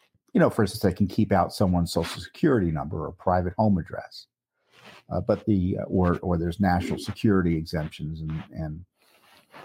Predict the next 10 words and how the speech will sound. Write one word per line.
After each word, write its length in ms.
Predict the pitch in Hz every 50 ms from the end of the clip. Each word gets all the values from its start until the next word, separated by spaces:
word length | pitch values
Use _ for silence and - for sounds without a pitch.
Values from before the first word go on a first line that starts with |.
| - - - _ _ - -
you 80 | - 101
know, 80 | 95 -
but 160 | - 104 -
the 200 | 101 95 92 90
exemption 500 | 87 90 - - 131 135 127 - - 110
that 160 | 101 92 -
they 120 | - 90 87
drive 320 | 85 - 104 95 92 85
a 40 | 80
truck 300 | - - - 127 117